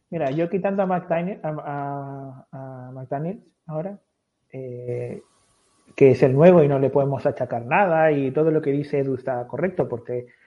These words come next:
yo lo siento así, pero yo no me creo nada de la, no de la prensa en sí de, de Miami, sino del medio que rodea a Miami. Y es porque está Steve Ro-, está Steven Ross, que es el dueño, que, eh,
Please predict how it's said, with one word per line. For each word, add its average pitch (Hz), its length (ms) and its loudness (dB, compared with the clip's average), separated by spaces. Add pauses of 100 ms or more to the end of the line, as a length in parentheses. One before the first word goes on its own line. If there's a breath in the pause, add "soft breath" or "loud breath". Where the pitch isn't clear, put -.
(140 soft breath)
yo 143 120 0
lo 131 100 -4
siento 123 280 -10
así, 170 320 -10 (760)
pero 143 200 4
yo 185 180 2
no 196 140 2
me 151 160 -6
creo 139 480 -4
nada 147 500 -12
de 185 140 -8
la, 139 220 -8 (260)
no 127 440 -8
de 220 140 2
la 214 180 2
prensa 175 360 0
en 147 140 -6
sí 165 260 -2
de, 135 520 -2
de 127 120 -12
Miami, 127 480 -10
sino 156 320 -6
del 123 160 -6
medio 180 340 -2
que 180 120 0
rodea 160 300 0
a 160 40 -4
Miami. 147 360 -10 (840)
Y 156 100 -2
es 175 120 0
porque 175 600 -4 (100)
está 151 380 -2
Steve 202 280 -2
Ro-, 151 220 -6
está 165 420 0
Steven 147 300 -6
Ross, 208 380 -2 (220)
que 147 100 -6
es 139 140 -10
el 139 100 -10
dueño, 175 380 -6
que, 127 760 -14 (520)
eh, 131 300 -12